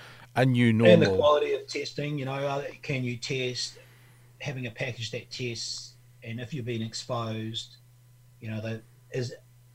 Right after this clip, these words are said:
Speaker 2: it picks up the incubation right at the start, not
Speaker 1: Mm.
Speaker 2: at the end of fourteen days. Do you know what I mean? I think that's, and that testing be able to be done within twenty-four hours at a border.
Speaker 1: Yeah.
Speaker 2: That, that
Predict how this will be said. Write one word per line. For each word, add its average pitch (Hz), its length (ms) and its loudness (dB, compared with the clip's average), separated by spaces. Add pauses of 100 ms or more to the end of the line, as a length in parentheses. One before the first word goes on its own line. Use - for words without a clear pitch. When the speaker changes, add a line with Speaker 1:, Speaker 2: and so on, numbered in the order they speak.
Speaker 2:
it 117 140 -12
picks - 240 -4
up 120 220 -2
the 120 100 -4
incubation 110 560 -4
right 110 160 -4
at 110 80 -10
the - 60 -12
start, 110 480 -6
not 107 220 4
Speaker 1:
Mm. 95 60 -6 (120)
Speaker 2:
at 110 140 -14
the 110 240 -8
end 101 100 -14 (420)
of 95 140 -12
fourteen 101 320 -14
days. 95 440 -16
Do 110 60 -10
you 113 60 -4
know 113 80 -4
what 120 80 -6
I - 40 -8
mean? 143 100 -16 (720)
I 110 80 -14
think 110 260 -4 (380)
that's, - 460 -10 (280)
and 117 160 -6
that 123 240 -6
testing 117 400 -6
be 113 160 -2
able 113 220 -4
to 107 40 -10
be 107 100 -10
done 107 360 -2
within 104 480 -8
twenty-four 110 480 -6
hours 104 480 -6 (160)
at 104 200 -12 (120)
a 98 60 -16
border. 104 320 -12 (920)
Speaker 1:
Yeah. 113 380 4
Speaker 2:
That, - 300 -12
that 120 280 -2